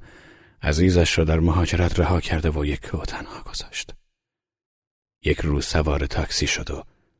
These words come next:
بدون اینکه کوچکترین اشاره‌ای کرده باشد، به فرودگاه رفت و دیگر کسی از او خبری نیافت. اما پس از رفتن هم بگو مگوها تمام نشد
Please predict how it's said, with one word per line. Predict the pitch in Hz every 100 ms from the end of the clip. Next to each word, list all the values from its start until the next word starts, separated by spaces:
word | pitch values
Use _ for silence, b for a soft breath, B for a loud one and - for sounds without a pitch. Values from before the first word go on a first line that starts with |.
| _ _
بدون | 87 92 104
اینکه | 101 95 -
کوچکترین | - 95 87 - 76 73
اشاره‌ای | 78 - 73 71
کرده | - 80 76
باشد، | - - - - - - _ _ _ -
به | -
فرودگاه | - 78 - - -
رفت | - - -
و | -
دیگر | 82 76 82
کسی | 85 - - 92
از | 92 -
او |
خبری | - - - - -
نیافت. | - - - - - _ _ _ _ _ _ _ _ -
اما | 120 92
پس | 87 -
از | 82 90
رفتن | 85 - 98
هم | 78 82 71 B B B B 80
بگو | 78 76
مگوها | 73 78 76 -
تمام | 76 - 90 80 76
نشد | 78 - - -